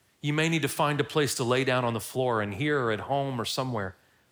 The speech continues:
And you may have to say, "God, give me a patience and a love and a desire to spread the gospel to people. Help me love people. Even if I disagree with everything they do, let me love them." If you're in this room and you're not a believer,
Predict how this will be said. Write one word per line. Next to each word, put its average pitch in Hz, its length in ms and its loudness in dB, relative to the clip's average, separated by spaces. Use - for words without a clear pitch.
And 123 80 -2
you 127 60 0
may 127 140 0
have 131 160 0
to 139 60 -6
say, 127 160 -2
"God, 120 460 0
give 127 220 -4
me 139 140 -4
a 127 60 -2
patience 117 640 -4
and 110 140 -10
a 104 60 -2
love 113 680 0
and 123 120 -2
a - 20 -4
desire 123 680 0
to 113 120 -6
spread 127 280 -2
the 127 80 -2
gospel 117 420 0
to 101 80 -10
people. 101 440 -10
Help 143 220 -4
me 139 100 -2
love 120 300 -2
people. 95 340 -12
Even 131 160 -2
if 135 100 -4
I 131 80 0
disagree 120 460 -2
with 139 120 -2
everything 127 360 -2
they 120 100 -2
do, 110 240 -2
let 135 120 -4
me 123 80 -2
love 120 220 0
them." 98 160 -8
If 175 140 0
you're 220 100 6
in 233 100 4
this 226 200 2
room 190 160 6
and 175 80 4
you're 160 80 6
not 143 240 6
a - 20 4
believer, 143 540 2